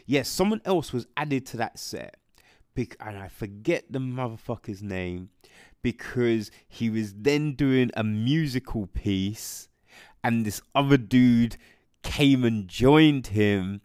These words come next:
and then he ad-libbed a song that I fell asleep.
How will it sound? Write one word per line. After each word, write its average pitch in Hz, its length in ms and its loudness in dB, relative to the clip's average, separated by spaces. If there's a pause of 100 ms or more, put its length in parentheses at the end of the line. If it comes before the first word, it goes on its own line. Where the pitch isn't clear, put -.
(460)
and 120 380 2
then 127 260 6
he 113 580 0 (140)
ad-libbed 127 720 -2
a 98 140 0 (220)
song 139 800 6 (640)
that - 240 2 (120)
I 143 200 10
fell 135 320 6
asleep. - 1160 4